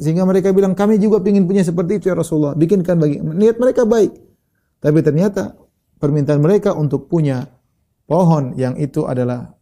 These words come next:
pohon keramat adalah permintaan kesyirikan. Nabi mengatakan, sama seperti perkataan orang-orang kaum Nabi Musa kepada Nabi Musa, "Ij'al lana ilahan kama lahum aliha." Jadikanlah bagi kami sesembahan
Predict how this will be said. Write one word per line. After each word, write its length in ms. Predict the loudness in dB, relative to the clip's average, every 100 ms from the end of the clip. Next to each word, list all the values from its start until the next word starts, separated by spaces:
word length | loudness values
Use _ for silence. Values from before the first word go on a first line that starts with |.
| _ -4
pohon 200 | -2 -2
keramat 400 | -2 0 0 0
adalah 240 | -2 -2
permintaan 400 | -2 -4 -2 -4
kesyirikan. 480 | -4 -4 -2 -2 -4
Nabi 160 | -4 -2
mengatakan, 480 | -2 0 0 0 -2 -10 _ _
sama 320 | -4 0 0
seperti 400 | 0 -4 -4 -4
perkataan 720 | -4 -4 -4 -4 -2 -2 -2
orang-orang 560 | -4 -4 -4 -4 -6 -4
kaum 240 | 0 0
Nabi 160 | 0 0
Musa 240 | 0 0
kepada 240 | -2 -2 -2
Nabi 120 | 0
Musa, 360 | 0 0 -2 -6 -20 _
"Ij'al 520 | 0 2 0 0 2
lana 320 | 2 2 0 0
ilahan 400 | 0 0 2 0 0
kama 280 | -2 -2 -2
lahum 240 | -2 -4
aliha." 320 | -6 -6 -4
Jadikanlah 480 | 0 0 0 -2 -2
bagi 160 | -2 -2
kami 240 | -2 -4
sesembahan 520 | -2 0 2 2 0